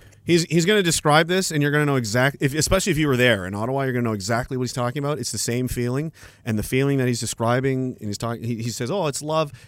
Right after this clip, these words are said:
It is. It, it's being amongst your people and your tribe, unified in large numbers on a mission. You know, it's such a powerful, you know, wonderful feeling to know. And, and it's almost like you could kill us all and it wouldn't matter because we're all, we're all here. We're all together. You know, the team is,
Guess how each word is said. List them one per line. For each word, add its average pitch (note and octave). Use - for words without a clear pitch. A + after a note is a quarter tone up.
It F3
is. A3
It, C#3+
it's D#3
being F#3+
amongst E3
your C#3+
people D#3
and C#3+
your C3
tribe, C3+
unified C3
in A2+
large C3
numbers B2
on A#2
a A2
mission. B2+
You C3+
know, B2+
it's B2+
such D3
a C#3+
powerful, C3
you F3+
know, A#2
wonderful C3
feeling C3+
to B2
know. B2+
And, D3
and D#3
it's D#3+
almost G#3+
like E3
you F#3+
could F#3
kill G#3
us F3+
all F3
and D#3+
it D3+
wouldn't D3+
matter D3
because A#2+
we're B2+
all, B2+
we're A#2
all B2+
here. B2
We're F#2+
all A2
together. G2+
You F2
know, G2
the G2
team C#3
is, A2